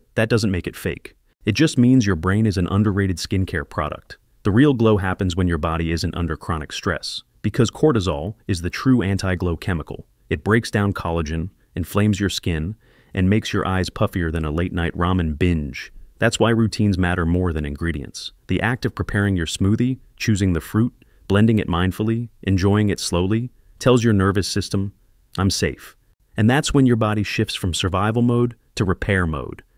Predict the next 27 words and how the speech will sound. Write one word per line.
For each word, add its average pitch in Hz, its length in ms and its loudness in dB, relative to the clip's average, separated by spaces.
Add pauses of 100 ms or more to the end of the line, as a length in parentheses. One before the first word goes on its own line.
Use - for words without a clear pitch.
(160)
So - 120 2
next 151 240 4
time 135 240 0
someone 113 320 0
asks 98 320 -2
if - 140 -8
your 85 80 -2
smoothie 95 480 0
really 92 300 2
works, - 520 -6 (180)
tell 98 180 0
them 87 200 -2
yes, - 480 -2 (220)
because 104 340 2
you 110 60 2
believe 87 300 -2
it 80 120 -4
does. - 500 -4 (280)
And 92 100 0
science 123 380 2
agrees 110 380 0
that 87 140 -2
belief 92 320 -2
is 90 80 -6
part 82 280 -4
of 73 100 -12
biology. 80 640 -4